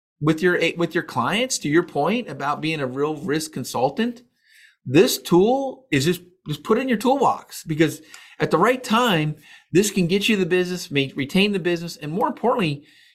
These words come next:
keep the business afloat. When all, when everything else they could turn to is gone,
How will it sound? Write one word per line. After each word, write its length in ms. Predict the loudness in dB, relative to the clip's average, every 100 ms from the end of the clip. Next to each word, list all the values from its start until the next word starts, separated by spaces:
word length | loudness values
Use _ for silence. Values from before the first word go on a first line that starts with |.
| -6
keep 220 | 0 0
the 60 | 2
business 440 | 2 2 2 -4
afloat. 640 | -4 -4 0 2 0 -4 -20 _ _ _ _
When 220 | 0 2
all, 320 | 2 -2 -2 -2
when 220 | -4 -2
everything 440 | -2 0 0 -2
else 260 | -2 -6 -4
they 160 | -4 -2
could 200 | -4 -6
turn 280 | -4 -4 -4
to 300 | -6 -6 -6
is 120 | -6
gone, 560 | 0 2 2 0 -4